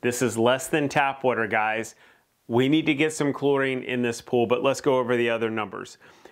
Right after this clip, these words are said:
A P H of seven point five is good, an alkalinity of zero, a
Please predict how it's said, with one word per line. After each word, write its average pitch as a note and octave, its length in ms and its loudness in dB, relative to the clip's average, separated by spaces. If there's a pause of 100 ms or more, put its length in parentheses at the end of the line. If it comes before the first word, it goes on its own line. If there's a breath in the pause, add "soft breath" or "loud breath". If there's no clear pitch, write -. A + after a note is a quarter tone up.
A - 80 0
P E3 260 2
H D#3 320 -2
of C#3 400 0
seven C3 340 0
point A#2+ 260 -4
five E3 420 0
is - 200 -6
good, D3+ 300 0
an A#2+ 140 -6
alkalinity C#3 760 0
of G#2+ 160 -4
zero, A2+ 840 0 (680 soft breath)
a A#2+ 500 0